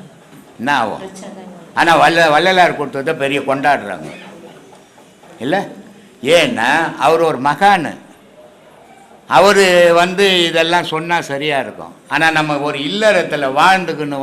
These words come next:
Speaker 1: வந்து அந்த மாதிரிலாம் இருக்க முடியாது. நாலு பேரையும் அனுசரிச்சு போகணும். நீ யாரும் தேவையில்ல, நீ வாழ முடியுமா? உன் பொண்ணு வானான்னு வாழ முடியும், உன் புருஷன் வானான்னு வாழ முடியும், மாமியார் வானான்னு வாழ முடியுமா வீட்டுக்குள்ள?
Speaker 2: அவர் வந்து பொய்யான உலகத்தை அப்ப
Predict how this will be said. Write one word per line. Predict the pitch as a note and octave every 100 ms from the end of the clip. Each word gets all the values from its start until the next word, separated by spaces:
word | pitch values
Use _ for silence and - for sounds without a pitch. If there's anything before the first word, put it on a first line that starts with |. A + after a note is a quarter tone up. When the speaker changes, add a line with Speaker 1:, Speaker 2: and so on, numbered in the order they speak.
| C#3
Speaker 1:
வந்து | C#3 E3+ D3+
அந்த | C3 C3
மாதிரிலாம் | C3+ C3+ C3+
இருக்க | C3+ C#3 B2+
முடியாது. | A#2 G#2 F2+ - - -
நாலு | B2+ D#3+ D#3
பேரையும் | E3 D#3+
அனுசரிச்சு | D3 D#3 D#3 C#3 C3+
போகணும். | A#2+ G#2 - - - - - - - - -
நீ | C#3+ D#3+
யாரும் | D#3+ G3+ G3+ F3
தேவையில்ல, | F3 E3+ E3+ E3
நீ | D3+ C#3
வாழ | D#3+ E3+
முடியுமா? | C#3 A#2+ D#3 F3
உன் | D3 C3+
பொண்ணு | E3 F#3+ F3
வானான்னு | D#3+ D3+ C#3
வாழ | C#3+ C#3
முடியும், | C3+ E3
உன் | D3+
புருஷன் | D#3 D#3 F3
வானான்னு | D#3 C#3 C3+
வாழ | C3+
முடியும், | B2+ D#3+ D#3
மாமியார் | E3 F3+ D#3+ D3+
வானான்னு | D3 C3+ C3+
வாழ | D3+ C#3+
முடியுமா | A2+ A#2 E3
வீட்டுக்குள்ள? | E3 D#3+ A#2+ F#2+ B3
Speaker 2:
அவர் | B3
வந்து | B3+ B3+ B3
பொய்யான | A#3+ C4 D4 D4+ B3+
உலகத்தை | B3+ C4 C4+ C4+
அப்ப | G#3+ A#3